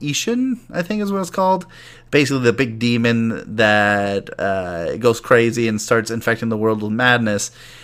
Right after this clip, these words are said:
the anime kind of just takes that and, you know, does a couple episodes and, you know, really gets it out, while the manga sets up this whole thing that they've been working through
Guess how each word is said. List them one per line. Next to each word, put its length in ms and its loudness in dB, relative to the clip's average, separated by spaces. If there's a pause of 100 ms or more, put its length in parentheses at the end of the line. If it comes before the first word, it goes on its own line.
(540)
the 420 -2
anime 420 2
kind 260 -2
of 140 0
just 320 -4 (140)
takes 340 -2
that 340 6
and, 320 -2
you 60 0
know, 260 0 (1040)
does 180 4
a 60 2
couple 300 2
episodes 640 4
and, 300 2
you 60 0
know, 120 2
really 260 0
gets 260 -4
it 60 -4
out, 320 6 (680)
while 320 8
the 160 6
manga 760 6
sets 500 -2
up 220 0
this 180 0
whole 400 4
thing 360 0
that 80 0
they've 180 -4
been 180 -4
working 440 0
through 640 -2